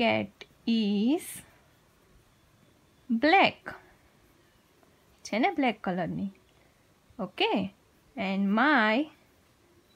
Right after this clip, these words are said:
cat is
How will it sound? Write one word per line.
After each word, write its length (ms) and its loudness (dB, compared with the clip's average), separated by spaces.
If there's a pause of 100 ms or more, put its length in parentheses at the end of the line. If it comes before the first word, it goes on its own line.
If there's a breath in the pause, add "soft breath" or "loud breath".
(600)
cat 680 2 (560)
is 420 0